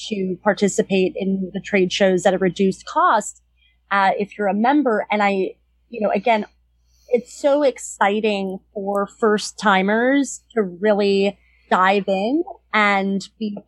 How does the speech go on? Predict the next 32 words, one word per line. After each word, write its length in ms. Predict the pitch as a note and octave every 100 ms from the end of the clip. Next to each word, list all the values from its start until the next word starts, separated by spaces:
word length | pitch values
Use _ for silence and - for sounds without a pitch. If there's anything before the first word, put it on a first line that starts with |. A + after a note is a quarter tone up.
| -
part 220 | G3+ G3 -
of 360 | G3 F#3+ F3+ - _ _ _ _ _ F#3
these 180 | G#3+ G3
shows, 680 | - - A#3+ A#3+ F3+ E3+ -
because 340 | A3 A#3 A#3
these 180 | B3+ A3+
shows, 440 | - D4 C#4+ B3+
I 20 |
mean, 160 | B3+ B3
as 220 | B3 A#3+
you 100 | C4
know, 480 | A#3+ B3+ D#4+ A3+ G3+ - _
this 140 | E4 D4+
is 100 | -
all 200 | C#4+ D#4+
relationship 840 | E4 A#3 C4+ - B3+ G#3 G#3+ -
building. 480 | F3+ E3+ E3 C3 G#2 _ _ _ _ -
This 260 | D4 E4+
industry 560 | - C4+ D#4 - - A#3
is 300 | G#3+ - - _ -
based 480 | C4 D4 D4+ - -
off 200 | - A3+
of 120 | A3 G#3
relationships 800 | G#3+ A3+ A#3 B3+ A#3 A3+ A3
for 160 | - G#3
ten, 400 | - - C4+ B3
twenty, 380 | - B3+ A#3+ A3
thirty, 400 | - B3+ B3 G#3+
sometimes 500 | - C#4 C#4 A#3+ G#3+
even 200 | G3 G3
forty 340 | - G3+ G#3
years. 600 | F#3+ F#3+ G3+ F#3+ D3+ -